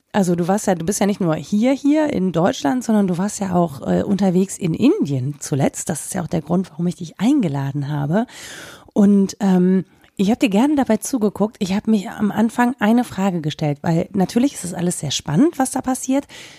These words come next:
Warum muss ich mich gerade in Deutschland für Indien interessieren? Also wir haben ja gerade eine Nachrichtenlage, wir zählen's mal kurz auf, Coronavirus,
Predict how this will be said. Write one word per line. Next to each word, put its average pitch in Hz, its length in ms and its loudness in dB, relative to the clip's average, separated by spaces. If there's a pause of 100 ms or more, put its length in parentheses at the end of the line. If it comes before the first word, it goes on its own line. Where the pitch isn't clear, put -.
(240)
Warum 311 760 2
muss 233 280 0
ich 254 200 -4
mich 226 220 -2
gerade 233 580 -2 (300)
in 208 200 4
Deutschland 185 560 0
für 175 460 0
Indien 160 320 0
interessieren? 147 640 -6
Also 156 140 -2
wir 170 100 0
haben 233 120 2
ja 208 80 0
gerade 196 260 -2
eine 196 240 4 (400)
Nachrichtenlage, 214 1080 0
wir 175 60 -6
zählen's 190 320 -2
mal 180 60 2
kurz 180 220 -4
auf, 185 300 0
Coronavirus, 196 1400 0